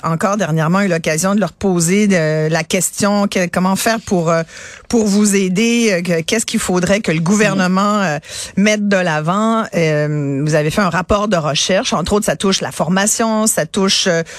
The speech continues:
aussi les coûts d'exploitation. Je pense que tous les entrepreneurs disent un peu la même chose, hein. On, on, il faut les aider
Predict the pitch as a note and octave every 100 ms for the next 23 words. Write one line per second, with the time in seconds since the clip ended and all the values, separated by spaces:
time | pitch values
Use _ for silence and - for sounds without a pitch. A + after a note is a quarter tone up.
0 | - G3 G3+ B3 A3 F#3 - C4 G#3 F#3
1 | G3+ E3+ E3 D3 - A#3 B3+ - - -
2 | - C4 C4+ F#3+ D4 C4 F#3 G3 F3+ F3
3 | G#3 A#3 G3+ F#3+ D#3 - F3 D3 C#3+ -
4 | E3 C3 - C#3+ D3 F3 - E3 E3 E3
5 | D#3+ - - - - - F3+ E3+ A#3 A#3+
6 | A3 G3+ G#3+ G3+ G3 A3 C4